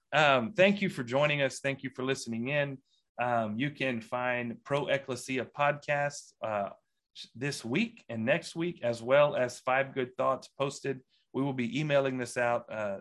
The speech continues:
sharing it on social media and everything else. I hope it will be, uh, of benefit and entertainment to you, um, over the coming weeks.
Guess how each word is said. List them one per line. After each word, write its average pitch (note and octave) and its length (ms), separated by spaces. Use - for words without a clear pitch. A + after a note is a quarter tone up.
sharing B2+ 300
it A#2+ 100
on A2+ 120
social A2+ 380
media G#2+ 380
and G#2 100
everything G#2 460
else. F#2+ 260
I G#2+ 120
hope B2 280
it A2 80
will A2+ 100
be, A2 360
uh, G#2 120
of G#2 220
benefit B2+ 560
and G#2+ 120
entertainment A2 640
to G#2+ 120
you, G#2 380
um, G2 400
over A2+ 200
the G#2+ 80
coming G#2 360
weeks. F2+ 380